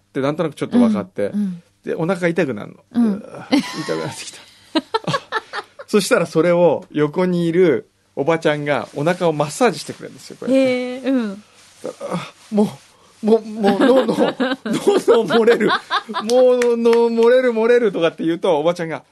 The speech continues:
Speaker 1: プッシュ、プッシュとかって言うわけ。プッシュオーケー？プッシュオーケー？とか言ったら、プッシュ、プッシュって。うわー、ブリブリブリブリブリ。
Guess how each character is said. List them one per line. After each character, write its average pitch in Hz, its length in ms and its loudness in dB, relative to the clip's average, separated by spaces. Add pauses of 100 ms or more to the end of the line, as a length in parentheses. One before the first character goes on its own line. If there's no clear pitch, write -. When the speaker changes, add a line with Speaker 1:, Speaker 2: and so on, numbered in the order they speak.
(240)
Speaker 1:
プ 285 100 4
ッ 302 60 6
シ - 220 -8
ュ、 - 20 -20 (400)
プ 311 80 2
ッ 302 80 4
シ - 220 -4
ュ - 20 -14
と 139 80 -2
か 123 60 2
っ 113 60 -4
て 123 80 -8
言 123 80 0
う 120 40 4
わ 120 80 0
け。 - 180 -8 (800)
プ 226 80 0
ッ 269 40 6
シ - 140 0
ュ 208 60 2
オ 214 60 0
ー - 20 -6
ケ 254 160 0
ー？ 277 80 -2 (260)
プ 277 80 6
ッ - 20 6
シ 240 140 0
ュ 240 40 8
オ 247 80 4
ー - 20 -6
ケ 269 100 0
ー？ 277 140 8
と 285 60 -2
か - 60 -6
言 131 80 -2
っ - 40 -6
た 117 120 -10
ら、 110 80 -10
プ - 160 0
ッ 294 80 4
シ - 160 -10
ュ、 - 40 -18
プ 254 80 -6
ッ 277 60 -4
シ 196 160 -8
ュ 147 60 -8
っ - 20 -18
て。 - 120 -20 (500)
う 339 40 2 (120)
わ 320 340 2
ー、 226 140 0
ブ 226 120 6
リ 302 80 4
ブ 311 80 2
リ 294 80 6
ブ 285 60 6
リ 277 100 2
ブ 277 60 0
リ 277 60 4
ブ 277 100 4
リ。 269 60 0